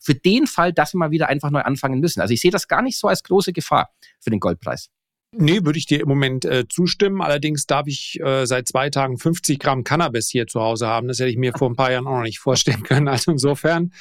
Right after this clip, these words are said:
Speaker 2: ähm, mal schauen, wo es noch hinläuft. Also okay,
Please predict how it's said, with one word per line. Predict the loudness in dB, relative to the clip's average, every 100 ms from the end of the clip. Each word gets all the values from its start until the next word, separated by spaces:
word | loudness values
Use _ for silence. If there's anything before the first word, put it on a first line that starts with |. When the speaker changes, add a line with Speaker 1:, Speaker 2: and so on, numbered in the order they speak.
| -20 -20 -10 0
Speaker 2:
ähm, | 2 2 2 0 -2 -6 _ _
mal | -2
schauen, | 2 2 0
wo |
es | 0
noch | 0 0
hinläuft. | 0 0 0
Also | 0 0
okay, | 0 0 0